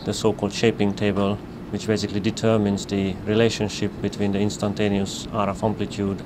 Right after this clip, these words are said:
and the envelope voltage out of the modulator. Okay, so right now we're looking at the, at the signal waveforms on the oscilloscope.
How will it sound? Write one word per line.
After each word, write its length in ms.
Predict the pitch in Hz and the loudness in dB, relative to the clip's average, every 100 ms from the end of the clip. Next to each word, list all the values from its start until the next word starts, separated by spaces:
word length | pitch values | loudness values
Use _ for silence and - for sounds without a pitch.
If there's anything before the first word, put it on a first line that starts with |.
| - | -4
and 320 | 98 95 92 - | -2 -2 -4 -2
the 100 | 101 | 0
envelope 360 | 101 95 95 90 - - | 2 2 2 0 -4 -6
voltage 340 | 104 98 104 98 | -2 0 -2 -2
out 200 | 92 95 | -2 -4
of 100 | 85 | -4
the 80 | |
modulator. 500 | 92 92 90 90 - - - - - | -2 -2 -4 -6 -8 -10 -10 -10 -6
Okay, 220 | 135 107 | -2 -2
so 140 | 101 | -2
right 180 | 131 151 | 2 2
now 140 | 147 139 | 4 4
we're 80 | |
looking 300 | 131 123 120 | 4 4 6
at 180 | 117 107 | 6 6
the, 320 | 110 107 107 - | 4 4 4 0
at 160 | 113 101 | -2 0
the 80 | 104 | 0
signal 460 | - 123 113 107 | 2 4 4 2
waveforms 680 | 104 127 120 - 101 98 - | 4 4 4 2 2 2 0
on 140 | 127 | 2
the 120 | 113 104 | 4 2
oscilloscope. 680 | 98 - 95 - - 120 | 0 -2 -4 -4 0 -2